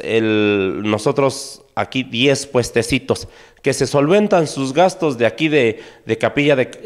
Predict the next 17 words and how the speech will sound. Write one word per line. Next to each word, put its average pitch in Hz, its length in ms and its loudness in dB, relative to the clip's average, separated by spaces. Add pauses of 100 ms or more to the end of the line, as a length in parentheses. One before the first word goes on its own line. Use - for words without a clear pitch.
del 104 340 2
Calvario, 127 600 2 (280)
que 120 100 -4
son 123 240 0
los 104 180 0
baños. 127 680 2 (260)
Ahorita 127 260 0
en 127 60 2
estas 127 320 0
ferias, 131 460 2 (240)
en 104 120 -2
la 107 80 0
feria, 127 320 0
las 104 180 0
dos 123 160 0
ferias, 127 460 -2
se, - 240 -8